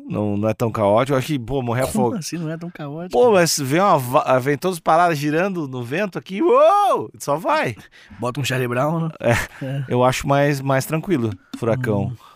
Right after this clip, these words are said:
Speaker 1: Porque o que que tem? Tem terremotos.
Speaker 2: Tsunami.
Speaker 1: O, tu-, o terremoto vai ficar tremendo tudo até tu morrer, <laughs> vai ser um saco, vai ficar, ei! É, é muito torturante.
Speaker 2: <laughs> Beber água, horrível, né?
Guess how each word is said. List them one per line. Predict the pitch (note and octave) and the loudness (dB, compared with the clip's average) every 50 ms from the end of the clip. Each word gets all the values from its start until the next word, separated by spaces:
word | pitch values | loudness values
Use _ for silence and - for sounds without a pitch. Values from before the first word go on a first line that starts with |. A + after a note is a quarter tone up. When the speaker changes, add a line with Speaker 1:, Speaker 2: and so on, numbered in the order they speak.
| _ _ _ _ _ _ _ - | _ _ _ _ _ _ _ -6
Speaker 1:
Porque | - C3 - D#3+ | -6 -4 0 -2
o | D3+ | -2
que | B2 D#3+ E3 | 0 -2 -4
que | |
tem? | - E3+ C3 A2+ | -2 -2 -2 -2
Tem | - A#2 | -4 -6
terremotos. | G#2+ - F3+ F#3 F#3 F#3+ F3+ D#3+ D#3 F3 A3 G#3+ - - - - | -4 0 2 4 4 4 4 4 4 4 4 2 -2 -6 -14 -12
Speaker 2:
Tsunami. | - - A2+ A2+ A2 A2 A2+ A#2+ B2 B2 C3+ C3+ C#3 C3+ - - - - - | -10 -8 -8 -6 -6 -4 -4 -4 -4 -4 -4 -4 -6 -8 -10 -14 -20 -18 -14
Speaker 1:
O, | - A#2 | -12 -12
tu-, | G#2+ - D3+ B2 | -6 -2 -2 0
o | - | 2
terremoto | - F3+ F3 E3+ F3 F#3+ G3+ - | 4 4 4 6 4 4 2 2
vai | G#3+ G3 | 2 0
ficar | - G3+ F#3 | 2 0 0
tremendo | F3+ G3 F#3+ F#3 G3 F#3+ - | 2 2 2 2 2 0 0
tudo | - G#3+ G3+ G3 | 0 0 0 0
até | F3 - E3+ | 0 0 -2
tu | E3 - B3+ | -2 -2 -2
morrer, | - C3 - - - F#3+ | -2 -2 0 2 2 2
<laughs> | |
vai | E3 D#3+ | 4 2
ser | - - | 2 2
um | F3+ F#3+ | 2 2
saco, | E3+ - - - D#3+ D#3+ D#3 | 0 0 2 4 4 4 4
vai | D3 C#3 | 2 0
ficar, | A#2+ C#3+ C#3 C3+ | 0 2 2 4
ei! | E3+ G#3 A#3+ - - - - - - A#4 - - - - - G#3 G#3 A#3 - - - - - G#3 G3+ - D#3+ - | 4 4 4 4 4 2 0 -2 -2 -4 -4 -4 -6 -4 -2 -2 -2 -2 -2 -2 -6 -6 -4 -4 -6 -6 -6 -6
É, | - A2+ A#2+ A#2+ A#2 - - D#3+ D#3 - - - - - | -4 0 0 0 0 -2 -6 -16 -14 -14 -12 -10 -6 -4
é | B2+ | -4
muito | C#3 C#3 E3 F3+ - | -2 -2 -2 -2 0
torturante. | - F3+ E3+ E3 F3 D#3+ E3 D#3 D3 C3+ - | 0 0 0 0 0 2 4 4 4 4 4
Speaker 2:
<laughs> | - | 4
Beber | F#3 E3+ D#3+ E3 D#3+ D#3 | 4 2 2 4 4 4
água, | D#3+ E3+ F#3 F3 F3+ E3+ | 4 4 2 2 0 0
horrível, | D#3+ E3+ F3+ F#3 F3 D#3+ D#3 D#3 | 2 2 2 2 2 0 0 -2
né? | E3 | -4